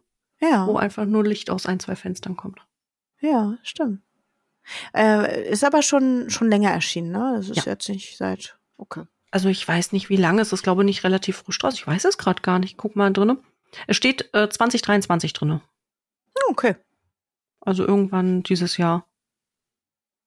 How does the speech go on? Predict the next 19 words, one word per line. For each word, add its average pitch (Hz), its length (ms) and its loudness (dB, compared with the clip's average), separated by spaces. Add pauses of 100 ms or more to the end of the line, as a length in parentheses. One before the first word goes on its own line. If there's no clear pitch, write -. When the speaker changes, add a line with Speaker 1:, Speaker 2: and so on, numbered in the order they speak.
(1600)
Speaker 2:
Mal 214 120 2
gucken, 214 240 -4
ich - 100 -6
werd's 208 160 0
auf 202 100 0
jeden 240 120 4
Fall 214 160 0
lesen, 214 260 4
weil 180 80 2
ich 185 60 -2
glaub, 226 200 0
das 233 140 0
ist 226 140 0
genau 214 260 4
das, 220 220 0
was - 160 -2
ich 196 100 -8
gerade 180 220 0
brauche. 180 400 -2